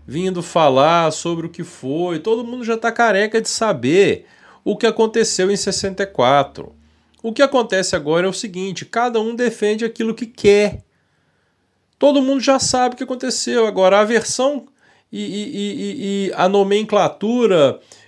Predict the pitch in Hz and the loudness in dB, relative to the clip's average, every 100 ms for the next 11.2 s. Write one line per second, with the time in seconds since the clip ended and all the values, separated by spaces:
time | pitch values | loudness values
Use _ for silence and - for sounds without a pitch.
0 | - 156 170 170 165 165 160 - 151 156 | -8 -4 -2 0 0 0 -2 0 0 0
1 | - 185 185 202 240 226 - 220 202 156 | 2 0 0 0 0 0 0 2 2 0
2 | 175 233 240 160 175 - 208 208 185 185 | -2 -2 -4 -6 -10 0 0 2 0 0
3 | 170 156 151 147 123 107 - 208 254 202 | 0 2 2 2 -2 -4 -2 0 2 0
4 | 190 262 302 330 311 285 294 302 302 339 | 0 -2 0 0 -2 0 2 0 -2 -4
5 | 330 - 302 311 320 311 247 254 294 269 | -4 -2 0 0 -2 -2 0 0 0 0
6 | 285 285 294 285 240 262 269 294 302 202 | 4 6 4 2 -2 -2 -4 -6 -4 0
7 | 208 247 285 _ _ _ _ _ _ - | 0 0 -6 _ _ _ _ _ _ -12
8 | 247 254 285 294 285 190 285 262 135 180 | -8 0 0 2 2 2 2 2 0 0
9 | 208 214 208 208 240 277 269 165 233 233 | -2 0 0 2 -2 -2 0 2 4 4
10 | 98 - _ _ _ _ _ _ 101 123 | 2 -4 _ _ _ _ _ _ -4 0
11 | 185 208 | 0 -2